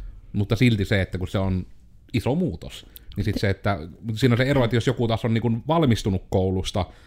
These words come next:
ja ruppee heti yrittäjäksi, niin se on vaan se, että no niinhän se elämä menee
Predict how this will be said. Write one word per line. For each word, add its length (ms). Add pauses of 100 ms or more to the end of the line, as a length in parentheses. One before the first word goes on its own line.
(120)
ja 60
ruppee 260
heti 240
yrittäjäksi, 680 (120)
niin 80
se 60
on 60
vaan 120
se, 40
että 300
no 120
niinhän 200
se 100
elämä 240
menee 420